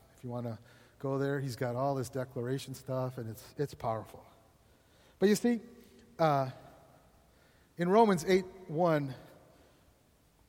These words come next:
I'm sorry, Romans chapter eight, verse one, there is a, <laughs> in the Passion Translation, he says this, "So now the case is closed."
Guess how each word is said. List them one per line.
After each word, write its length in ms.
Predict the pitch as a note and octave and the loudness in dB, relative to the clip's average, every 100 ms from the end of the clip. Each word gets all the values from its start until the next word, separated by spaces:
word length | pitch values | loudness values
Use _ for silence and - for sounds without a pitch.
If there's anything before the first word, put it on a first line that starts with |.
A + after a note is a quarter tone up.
| _ | _
I'm 80 | C3 | -8
sorry, 280 | - C#3 A#2 - | -2 0 -2 0
Romans 320 | D3 F#3+ F#3 | 2 2 2
chapter 260 | F#3 E3+ D#3 | 0 2 2
eight, 120 | C#3+ | 4
verse 260 | D#3+ - | 0 0
one, 240 | C3+ A#2+ A2 - - - _ _ _ _ _ _ _ _ _ _ | -4 -6 -8 -16 -20 -20 _ _ _ _ _ _ _ _ _ _
there 180 | E3 E3+ | 4 6
is 180 | D#3 D3+ | 6 4
a, 240 | C#3+ B2+ - - - - - | 4 2 -6 -18 -20 -20 -10
<laughs> 120 | B2 F#3+ D3+ A#2 - - - E3 - | -4 0 0 -4 -12 -16 -14 -18 -10
in 120 | D#3 D#3 | -4 0
the 80 | |
Passion 400 | D3+ E3+ F3 A3 | 4 6 6 2
Translation, 640 | D#3 E3+ D#3+ D#3+ D3+ D#3+ C#3 | 2 2 6 6 6 4 -4
he 80 | |
says 300 | B2+ D#3+ D3 | 2 4 4
this, 300 | C#3 C3+ B2 - - - - | 4 2 0 -10 -20 -20 -20
"So 240 | - F#3+ F3+ | 2 6 6
now 600 | F3 A3+ B3+ D4 D4+ D4 D3 | 6 6 8 8 4 2 -2
the 80 | D3+ | -2
case 580 | - A3 A#3+ B3 - - | 4 6 6 2 -6 -2
is 140 | G3 - | -2 0
closed." 560 | - F3+ C#3 A2+ - | 4 6 6 -2 -12